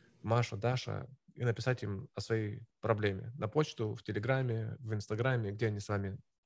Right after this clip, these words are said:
общаются, в Фейсбуке, и они помогут вам,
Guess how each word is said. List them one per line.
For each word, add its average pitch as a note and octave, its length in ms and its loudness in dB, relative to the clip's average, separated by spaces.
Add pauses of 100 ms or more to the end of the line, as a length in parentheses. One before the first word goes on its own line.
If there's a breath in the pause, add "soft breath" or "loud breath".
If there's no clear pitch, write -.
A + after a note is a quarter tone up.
(180)
общаются, A2 640 0 (1000)
в G#2+ 100 -2
Фейсбуке, G#2+ 600 0 (560 loud breath)
и A2 400 0 (100)
они B2+ 260 4
помогут A2 420 2
вам, G2+ 280 0